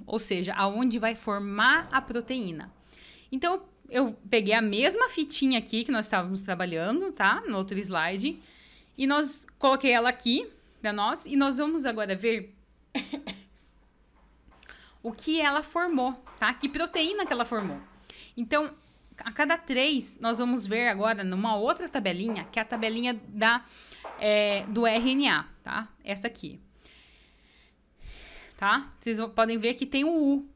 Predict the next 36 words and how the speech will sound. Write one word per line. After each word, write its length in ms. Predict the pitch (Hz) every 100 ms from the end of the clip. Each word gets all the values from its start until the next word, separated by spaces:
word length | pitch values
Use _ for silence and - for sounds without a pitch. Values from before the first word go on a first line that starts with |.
| -
na 200 | 214 214
outra 280 | 214 254 254
tem 180 | 262 277
o 60 |
T. 400 | 311 - 262 254 - - - -
Então, 200 | 208 208
se 140 | 208 240
tem 160 | 254
o 80 | 285
T, 180 | 311 311
aquela 360 | 415 427 302 339
é 200 | 403 330
de 160 | 233
D 80 | 190
N 220 | 185 247
A. 240 | 254 156 202
E 80 |
se 140 | 214 240
essa 220 | 196 208
tem 160 | 208 214
o 60 |
U, 460 | 240 226 226 359 - - _ - _ _ _ -
essa 380 | 220 196 208 214
é 220 | 208 180
de 160 | 185 208
R 260 | 151 170
N 140 | 226 240
A. 140 | 156
Então, 320 | 196 277 330
a 80 | -
gente 200 | 240 294
pode 220 | 294 277 269
ver 180 | 269
aqui 140 | 285 302
o 40 |
seguinte. 460 | 294 349 196 -